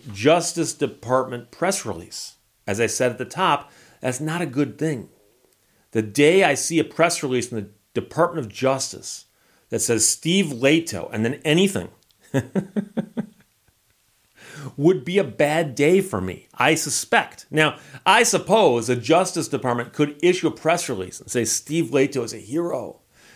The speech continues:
We've, we've, we've, we've come to realize that he deserves our admiration and respect." I doubt that's gonna happen. So, <laughs> in light of that,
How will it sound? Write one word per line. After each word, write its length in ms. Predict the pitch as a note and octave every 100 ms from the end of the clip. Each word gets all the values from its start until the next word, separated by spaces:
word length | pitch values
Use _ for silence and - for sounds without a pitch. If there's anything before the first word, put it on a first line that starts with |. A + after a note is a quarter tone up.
| - _
We've, 160 | C3+ C3+
we've, 220 | D3+ C#3+
we've, 300 | E3 D#3 -
we've 220 | D#3 D#3
come 240 | - F3+ F#3+
to 100 | E3
realize 600 | D3 F3+ F#3 C3+ A#2+ A2
that 160 | B2
he 100 | C3+
deserves 480 | C#3+ B2 B2 E3+ C3+
our 160 | C3+ -
admiration 840 | C#3 C#3+ D3+ C3+ C#3+ C3+ A#2 G2 -
and 160 | A#2
respect." 500 | A#2 - D3 B2+ - _ _ _ _ _ _ _
I 260 | - G2+ A2+
doubt 240 | G#2+ A#2+
that's 140 | A#2 -
gonna 160 | A2
happen. 300 | G#2+ G#2+ G2 - - - -
So, 420 | F3 E3+ C#3 - A#2 C3+ - B2 - B2
<laughs> 640 | - _ _ _ _ -
in 80 | C3+
light 300 | D3+ G#3 G3
of 120 | B2+
that, 280 | G2 E2+